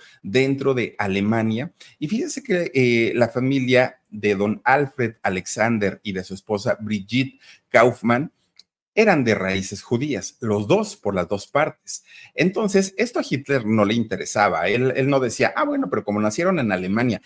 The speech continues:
y son mis compatriotas, entonces los voy a respetar". No, todo lo que tuviera que ver con, eh, orígenes judíos, estaba dispuesto Hitler a erradicarlo, a terminar con todo ello.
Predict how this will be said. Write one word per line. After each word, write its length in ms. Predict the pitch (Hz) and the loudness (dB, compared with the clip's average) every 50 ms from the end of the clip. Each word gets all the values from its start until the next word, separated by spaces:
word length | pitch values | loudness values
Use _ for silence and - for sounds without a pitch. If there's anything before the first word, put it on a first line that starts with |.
| - - - | -14 -20 -14
y 140 | - - 131 | -8 -4 -2
son 320 | - - - 240 254 254 262 | 0 0 0 0 0 0 0
mis 160 | 240 214 - | 0 -2 0
compatriotas, 760 | - - - 190 - - 87 - - 147 151 - 92 95 - | 0 0 0 2 0 -2 0 2 2 0 2 0 -2 -2 -2
entonces 340 | 107 95 104 113 113 107 110 | -4 -4 -4 -4 -4 -4 -4
los 100 | 101 95 | -4 -2
voy 160 | 95 101 104 | -2 -2 -2
a 60 | 104 | -2
respetar". 640 | 95 90 - - - 87 85 _ - 85 85 - _ | -2 -6 -8 -12 -14 -18 -12 _ -8 -8 -8 -8 _
No, 300 | - 165 214 349 339 - _ _ - - - - - _ | 0 2 2 2 0 -4 _ _ -20 -20 -20 -20 -8 _
todo 180 | - 214 247 262 | 2 4 6 6
lo 160 | 294 254 247 | 4 2 -2
que 80 | - 185 | -6 -8
tuviera 380 | - - 135 139 143 156 147 | -6 -2 0 2 2 0 0
que 100 | - 131 | 0 0
ver 280 | 113 120 123 123 120 - | 0 0 0 -2 -4 -4
con, 360 | - 147 160 175 196 185 - - | 0 2 2 2 0 -2 -4 -4
eh, 200 | 120 117 110 - | -4 -4 -2 0
orígenes 540 | 104 107 113 123 120 - 135 120 107 - - | 0 0 0 -2 -2 -4 -6 -6 -6 -6 -8
judíos, 480 | - 110 110 143 156 151 151 185 - - - - - - - | -8 -4 -2 -2 -2 -2 -4 -6 -8 -14 -20 -20 -18 -8 -4
estaba 400 | 117 131 - - 170 180 190 190 | -4 -4 -2 0 0 0 2 0
dispuesto 800 | 160 139 - - _ - 113 110 107 - - - 120 113 - _ - - | 0 -4 -6 -8 _ -4 -2 -2 -2 -4 -4 -2 -4 -4 -4 _ -10 -8
Hitler 520 | 131 110 - - 107 104 110 110 - _ | -8 -8 -8 -6 -4 -4 -4 -4 -6 _
a 80 | - 107 | -2 0
erradicarlo, 1000 | 104 92 92 98 92 90 92 - _ - 107 104 104 101 90 87 80 78 82 _ _ _ - - - - | 0 0 0 -2 -2 -2 -4 -6 _ -4 -2 -2 -2 -2 -4 -6 -8 -10 -12 _ _ _ -20 -20 -4 0
a 220 | 101 117 117 - | 0 0 2 0
terminar 580 | - 113 110 113 113 117 120 117 120 120 117 - | -2 0 2 2 4 4 4 4 4 2 0 0
con 180 | 117 117 117 | 0 0 0
todo 280 | 117 120 117 135 165 202 | 2 2 2 4 4 2
ello. 260 | 254 277 - - | 2 -2 -4 -8